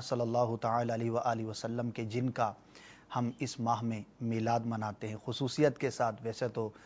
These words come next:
سارا سال ہی میلاد مصطفیٰ ہوتا ہے صلی اللہ تعالی علیہ وسلم۔ آپ کا فرمان عظمت نشان ہے، جس کا مفہوم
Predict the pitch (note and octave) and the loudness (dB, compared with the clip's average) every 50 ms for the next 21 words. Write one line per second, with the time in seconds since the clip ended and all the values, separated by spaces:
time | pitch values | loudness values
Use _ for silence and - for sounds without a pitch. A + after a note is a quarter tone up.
0 | - - - - - - A#2+ B2 C3+ B2+ - - B2+ C3 B2+ C3+ C3+ C3 B2 B2 | -20 -20 -20 -8 2 4 6 8 8 6 6 4 4 6 6 4 4 4 4 4
1 | B2 A#2+ B2 A#2+ A#2 A2+ - - A#2 A2 - B2 A2+ A2 G#2 - A2+ G#2+ A2 G#2+ | 4 2 2 0 -2 -2 -2 -4 -4 2 2 2 2 2 0 -4 -4 -4 -4 -4
2 | - - A2+ A2 A2+ A2 A2+ A2+ A2 A2 G#2+ A#2+ A2+ A2 A2+ A2 A2 A2 G#2+ - | -4 -4 -2 -2 0 2 2 2 0 0 -2 -2 -2 -2 -2 -4 -6 -8 -8 -8
3 | - A2 G#2 G#2 G2+ - - - - - - - - - - - - A#2+ C#3 C#3+ | -8 -6 -6 -8 -10 -12 -16 -20 -20 -20 -18 -18 -18 -20 -12 0 4 4 4 4
4 | - - C#3 B2 - B2 A#2 A#2 A#2+ A#2+ B2 A#2+ A#2 A2 - - - - - - | 4 0 -2 0 2 0 0 2 2 2 0 0 -2 -4 -8 -12 -18 -20 0 2
5 | - B2+ A#2 C3+ C#3 D3+ D3+ B2+ A#2+ A#2+ A2+ - A#2+ A#2 A#2+ A2+ A2 A2+ A2 G#2+ | 4 6 6 6 6 6 4 2 2 0 0 0 0 0 0 0 -2 -2 -4 -4
6 | A#2 - - C3 A#2+ A#2 A#2 A2 - - C3 B2+ | -8 -6 -2 0 0 0 0 -2 -4 -4 -4 -4